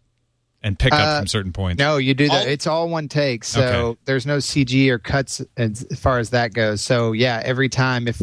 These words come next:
Speaker 2: if one thing messed up, like, you know, the fireworks didn't shoot off or something,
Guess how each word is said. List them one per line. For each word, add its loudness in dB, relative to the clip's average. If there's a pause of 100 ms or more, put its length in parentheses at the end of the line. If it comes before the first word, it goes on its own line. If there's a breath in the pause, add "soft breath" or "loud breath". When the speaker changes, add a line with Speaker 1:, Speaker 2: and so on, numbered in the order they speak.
Speaker 2:
if -2
one 0
thing 0
messed -2
up, 0
like, 0 (440)
you 0
know, 4
the 2
fireworks 0
didn't -2
shoot 2
off 2
or -6
something, 0